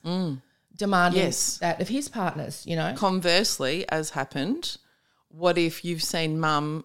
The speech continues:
Speaker 2: Yes.
Speaker 1: choose the wrong bloke over and over again?
Speaker 2: That's it. So, you know, yeah,
Speaker 1: And
Speaker 2: there
Speaker 1: you're
Speaker 2: are
Speaker 1: going, "Not again,
Speaker 2: Mm.
Speaker 1: Sharon."
Speaker 2: Yeah, which certainly happens.
Speaker 1: So if one, let's say you started dating someone and one of your kids went,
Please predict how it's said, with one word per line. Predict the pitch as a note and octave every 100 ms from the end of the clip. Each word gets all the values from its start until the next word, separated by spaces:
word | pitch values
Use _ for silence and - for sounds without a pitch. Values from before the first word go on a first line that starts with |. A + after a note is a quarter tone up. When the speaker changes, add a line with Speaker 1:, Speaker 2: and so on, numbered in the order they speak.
| _
Speaker 2:
Yes. | F3+ F3
Speaker 1:
choose | E3+ D#3
the | E3
wrong | D#3 D3
bloke | D3+ D3+ D#3
over | D#3+ D3+
and | D3+
over | D3 C#3+ C#3+
again? | C3+ F3 E3 G3 D4+
Speaker 2:
That's | F3+ - F3+
it. | E3 -
So, | - F3+ F3
you | E3+
know, | F#3 D#3+ -
yeah, | F#3+ F3+
Speaker 1:
And | E3
Speaker 2:
there | E3+
Speaker 1:
you're | F3+
Speaker 2:
are |
Speaker 1:
going, | E3 D#3 D3+ D3 -
"Not | F3+ E3
again, | D#3 D#3+ F3+ G#3 B2+
Speaker 2:
Mm. | F#3+
Speaker 1:
Sharon." | D#3+ D3+ C3+ D3 D4 - _ _ -
Speaker 2:
Yeah, | E3+ D#3+ D#3+
which | F#3 - - - -
certainly | - F#3+ F#3 E3
happens. | D#3+ E3 D#3+ D#3 F3+ - _ _ _ _ _
Speaker 1:
So | -
if | G3+ G3+
one, | A#3 -
let's | A3+ C4
say | - G#3+
you | G3
started | F#3+ F#3 E3+
dating | D#3 D3 D#3 E3
someone | D#3+ C#3+ C#2+ F#3+
and | - E3
one | D#3
of | D#3
your | D3+
kids | C#3+ D#3+ D3+
went, | C#3+ C3